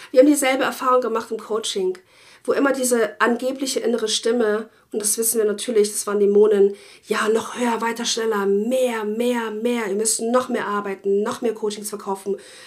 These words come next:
macht die Preise noch überdimensional teurer. Das alles war da und es war einfach, dass ich gesagt habe, ich kann das nicht mehr und ich will das nicht mehr. Ja, und dann ging so die Spirale mit der Gesundheit los und alles andere auch. Und,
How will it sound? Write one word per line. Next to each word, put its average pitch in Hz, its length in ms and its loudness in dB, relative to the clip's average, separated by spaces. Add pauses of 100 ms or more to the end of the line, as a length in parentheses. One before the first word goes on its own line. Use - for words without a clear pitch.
macht 233 240 -4
die 240 40 -6
Preise 247 400 0
noch 277 300 0
überdimensional 214 680 0
teurer. 196 440 -4 (460)
Das - 240 -4
alles 359 300 4
war - 80 -4
da 269 260 4
und 190 220 -2
es - 160 -2
war 208 80 0
einfach, 247 460 -2 (840)
dass - 240 -4
ich 285 220 -2
gesagt 214 280 -8
habe, 208 120 -12
ich - 100 -12
kann 220 160 -4
das 233 140 -4
nicht 214 120 -4
mehr - 80 -4
und 185 80 0
ich 196 100 -6
will 214 80 4
das 226 180 -2
nicht 208 160 -6
mehr. 185 160 -6 (880)
Ja, 196 160 -2
und 170 160 -4
dann 185 340 2 (480)
ging 208 180 8
so 214 80 2
die 202 140 -4
Spirale 202 800 2
mit 196 140 2
der 185 80 -6
Gesundheit 208 880 0
los 196 640 0
und 185 300 -4
alles 185 420 -6
andere 196 420 -2
auch. 185 360 -2
Und, 180 260 -10